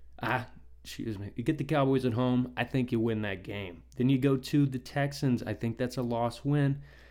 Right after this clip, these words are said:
And then I think you get the Chiefs at home after those three tough games. I think that's an easy, uh, easily could be a loss for New England. New England could lose three or four of those games. Now, do I think they will?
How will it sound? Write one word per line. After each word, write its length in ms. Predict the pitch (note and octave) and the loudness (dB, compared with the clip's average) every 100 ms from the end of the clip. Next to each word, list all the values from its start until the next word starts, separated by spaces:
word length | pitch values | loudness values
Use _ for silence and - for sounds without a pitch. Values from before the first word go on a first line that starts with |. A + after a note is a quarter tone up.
| - | -10
And 100 | B2 | -2
then 100 | C#3 | 2
I 60 | C#3 | 2
think 180 | D#3 D3 | 2 2
you 80 | |
get 160 | D3 C#3+ | 2 2
the 80 | C#3 | 0
Chiefs 340 | - C#3 B2 | 2 2 4
at 100 | B2 | 2
home 320 | G#2 C#3 D#3 D3+ | 2 2 2 2
after 260 | B2 A#2+ | 0 0
those 260 | A#2 A2+ G#2+ | 0 0 0
three 360 | - B2+ C#3+ C#3+ | -4 2 4 2
tough 400 | - B2 G#2 - | 2 0 0 0
games. 400 | C3+ C3+ A#2+ A#2 | 2 4 2 2
I 60 | |
think 260 | A2+ B2+ B2+ | -2 -2 -2
that's 200 | C#3 C#3 | -2 -4
an 140 | B2+ - - | -6 -6 -2
easy, 540 | C3+ D3 C#3 B2+ B2 - - - - - | 0 2 2 2 0 -6 -20 -20 -20 -8
uh, 340 | A#2+ A2 A2 A2 - | -4 0 -2 -4 -2
easily 440 | C#3 E3 D#3 C#3 B2+ | 2 4 4 4 4
could 240 | C3 C#3 | 4 2
be 140 | A#2+ C3 | 4 4
a 80 | |
loss 340 | C3 A2 G#2 A#2+ | 4 2 2 0
for 180 | - C#3 | 0 2
New 200 | D3 E3+ | 4 4
England. 440 | G3+ D#3+ G2 G#2+ - | 2 0 -2 -6 -2
New 220 | B2 B2 | 2 4
England 340 | C#3 F3 F3+ E3 | 4 2 0 2
could 180 | E3 C#3 | 2 4
lose 340 | D3 G#3+ - | 2 2 0
three 340 | - C#3 D#3+ | -2 4 6
or 80 | F3+ | 6
four 240 | C3 D#3+ D#3+ | 2 2 4
of 60 | |
those 200 | D3+ C#3 | 4 4
games. 260 | C3+ E3 G#2 | 4 4 2
Now, 120 | G2+ | 0
do 180 | A#2 - | 2 2
I 80 | B2 | 4
think 220 | D3 B2+ | 4 4
they 120 | G#2+ | 4
will? 440 | G#2+ A#2 F#3+ G3 | 4 4 2 0